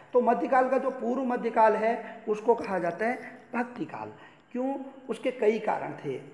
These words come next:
कई लोग इसको इस्लाम का उदय मानते हैं, यानी भारत में जो इस्लाम से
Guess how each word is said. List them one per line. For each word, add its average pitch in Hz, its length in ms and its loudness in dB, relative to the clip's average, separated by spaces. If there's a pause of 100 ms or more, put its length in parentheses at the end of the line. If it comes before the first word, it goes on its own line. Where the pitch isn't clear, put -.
कई 202 180 4
लोग 208 200 8
इसको 208 500 2 (120)
इस्लाम 170 340 0
का 190 100 6
उदय 185 280 2
मानते 175 360 -2
हैं, 196 500 -6
यानी 175 220 4
भारत 160 420 2
में 180 360 -4 (800)
जो 160 160 -6
इस्लाम 180 640 -2
से 180 420 -2